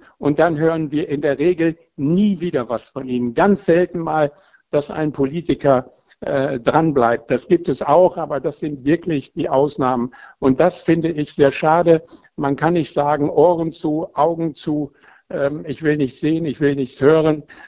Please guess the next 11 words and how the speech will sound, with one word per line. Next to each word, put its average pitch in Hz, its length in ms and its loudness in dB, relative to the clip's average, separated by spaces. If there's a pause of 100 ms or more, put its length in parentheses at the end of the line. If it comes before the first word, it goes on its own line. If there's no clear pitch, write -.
(120)
Äh, 78 180 -10 (460)
wir - 80 2
müssen 185 100 4
gucken, 190 400 2
wir 151 120 0
müssen 165 280 0
hingucken, 165 680 0 (320)
äh, 87 280 -2
wir 139 160 4
müssen 175 320 2
hinhören. 165 880 2